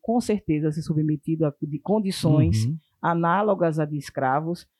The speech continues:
Speaker 1: e que nós, como auditores fiscais do trabalho, ainda não temos condições de alcançar dentro do âmbito doméstico, dentro de várias searas, né? É, que hoje, insti-, legalmente, inclusive, nós temos amarras que nos impedem agir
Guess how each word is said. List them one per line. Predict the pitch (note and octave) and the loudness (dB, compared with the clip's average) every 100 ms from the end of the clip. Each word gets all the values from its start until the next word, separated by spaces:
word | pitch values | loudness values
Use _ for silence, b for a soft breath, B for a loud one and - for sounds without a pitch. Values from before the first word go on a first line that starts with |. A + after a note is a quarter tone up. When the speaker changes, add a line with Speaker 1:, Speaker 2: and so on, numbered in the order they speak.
| _ F3 | _ 0
Speaker 1:
e | E3 | 0
que | - E3+ | 2 2
nós, | D#3+ D#3+ D#3+ D#3+ F3 E3 | 4 4 4 4 4 0
como | - D#3+ E3 | -2 0 2
auditores | D#3+ D#3+ E3 D#3+ | 0 0 -2 -4
fiscais | D#3+ - D3+ | -6 -4 -4
do | D3 | -2
trabalho, | C#3+ C#3+ C#3+ D#3 F3 F3 b b b _ | -2 0 0 0 0 -2 b b b _
ainda | D3 D3+ D#3+ G3+ E3+ D#3+ | 0 2 4 4 2 0
não | D#3+ D#3+ | -2 -2
temos | E3 D#3 - | -2 -2 -2
condições | E3 D3+ - D#3 | -4 -4 -6 -4
de | D3 | -2
alcançar | D3 - D3+ - C3 C3+ | -4 -2 -4 -2 -2 -2
dentro | C3 C3+ D3+ | -2 0 -2
do | C#3 C3+ | 0 0
âmbito | C3 C#3 | -2 -4
doméstico, | C#3 G3 E3 D3+ C#3 - A#2 B2+ B2+ B B | -4 -2 0 0 -2 -4 -2 -2 -4 B B
dentro | C3 C#3+ C#3+ D#3+ D3 B | 0 0 2 0 -2 B
de | D#3 D#3+ C#3 | -8 -6 -4
várias | D#3 F3+ G3 F#3 | -2 -2 -4 -4
searas, | F#3 E3+ D3+ D#3 E3+ - - - | -2 0 0 0 -4 -6 -12 -2
né? | C#3 E3+ F#3 _ _ | 2 2 -2 _ _
É, | C3+ D3 C#3+ C#3 - | -2 0 2 2 2
que | D#3+ | 4
hoje, | D#3 D#3+ D#3+ F#3 | 6 4 2 0
insti-, | A3+ G3 - | 0 -2 -2
legalmente, | E3 G3 A#3+ G#3+ F3 E3+ G3 F3 | 2 2 4 2 4 2 0 -2
inclusive, | D#3+ D#3+ D3 D#3+ E3 | 0 0 0 -4 -4
nós | F3 - | -8 -8
temos | D#3+ E3+ E3 | -10 -8 -6
amarras | F3+ D#3+ E3 D#3+ D3+ - | -4 -2 -2 -4 -6 -6
que | D3+ | -6
nos | D3 | -4
impedem | D#3+ C#3+ C#3 C#3 C#3 | -6 -2 -2 -2 -2
agir | C3 C3 C3 D3 | -2 -2 -4 -4